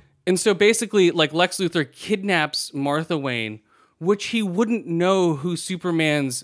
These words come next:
mother was. And he knows all this because he got that information from when he sucked up all the shit from the ship.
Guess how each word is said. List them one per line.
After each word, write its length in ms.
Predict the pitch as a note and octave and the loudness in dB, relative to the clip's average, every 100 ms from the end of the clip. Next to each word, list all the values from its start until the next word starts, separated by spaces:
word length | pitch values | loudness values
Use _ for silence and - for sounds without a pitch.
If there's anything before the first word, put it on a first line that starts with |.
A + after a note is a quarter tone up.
| - | -10
mother 480 | B2+ C#3 F#3 A3+ E3 | -6 0 2 2 0
was. 540 | B2 G#2 G#2 G#2+ - _ _ _ _ | 0 -2 -4 -8 -14 _ _ _ _
And 100 | E3+ | -4
he 120 | F#3+ G3+ | 0 0
knows 300 | A3 A#3 G3 | 2 0 2
all 160 | F3 | 2
this 180 | E3 E3 | 2 -2
because 320 | F3 D#3+ F#3 | -4 -2 -2
he 60 | F3+ | 0
got 180 | E3+ E3 | 0 2
that 140 | D3 | 0
information 680 | D3+ E3 D3 C#3+ B2+ D3 C#3 | -2 -2 0 0 -2 -4 -4
from 360 | - D3+ C#3 C3+ | -6 -4 -2 -2
when 120 | C3+ | -4
he 100 | C3 | -4
sucked 360 | - - D#3+ - | -6 -4 -2 -2
up 160 | D3 D3 | -2 0
all 140 | C#3+ | 0
the 80 | C3 | -2
shit 380 | - - D3 - | -8 -6 -6 -6
from 220 | - C3 | -12 -10
the 60 | A#2+ | -10
ship. 360 | - F#3 - | -8 -8 -8